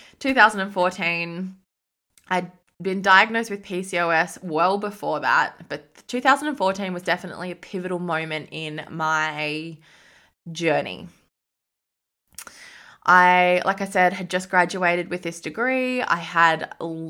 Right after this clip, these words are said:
I was living in this amazing town. I had really started building an awesome friendship circle. Um,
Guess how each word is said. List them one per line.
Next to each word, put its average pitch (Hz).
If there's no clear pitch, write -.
I 175
was 165
living 185
in 185
this 175
amazing 170
town. 151
I 160
had 175
really 208
started 180
building 165
an 165
awesome 175
friendship 160
circle. 156
Um, 156